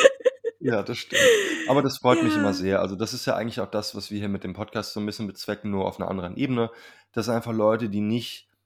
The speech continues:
Speaker 1: Psychologie studiert haben, die vielleicht auch noch keine Psychotherapie gemacht haben oder gerade keinen Platz finden, Zugang zu gewissen Informationen bekommen.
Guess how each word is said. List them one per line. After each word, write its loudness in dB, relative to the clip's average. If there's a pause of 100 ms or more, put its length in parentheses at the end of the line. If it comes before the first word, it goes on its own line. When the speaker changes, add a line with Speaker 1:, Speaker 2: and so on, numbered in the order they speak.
(240)
Speaker 1:
Psychologie -4
studiert -4
haben, -4
die -12
vielleicht -4
auch -6
noch -8
keine -4
Psychotherapie -8
gemacht -4
haben -4
oder -4
gerade -6
keinen -8
Platz -10
finden, -8
Zugang -6
zu -12
gewissen -6
Informationen -8
bekommen. -6